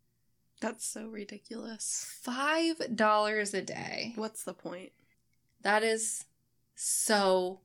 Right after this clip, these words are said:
Speaker 2: crazy to me. I can't fathom
Speaker 1: Mm-mm. Absolutely not.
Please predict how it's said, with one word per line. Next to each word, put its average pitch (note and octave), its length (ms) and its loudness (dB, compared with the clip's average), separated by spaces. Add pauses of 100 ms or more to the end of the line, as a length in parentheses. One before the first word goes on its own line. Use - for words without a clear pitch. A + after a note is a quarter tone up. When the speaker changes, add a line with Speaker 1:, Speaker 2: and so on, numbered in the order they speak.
Speaker 2:
crazy C#3+ 760 -4 (720)
to G3 140 2
me. E3+ 320 -4 (640)
I F#3+ 120 0
can't F#3+ 460 -2 (100)
fathom F3 720 0 (120)
Speaker 1:
Mm-mm. F3+ 360 -12 (1300)
Absolutely F3+ 600 -12
not. D#3+ 260 -16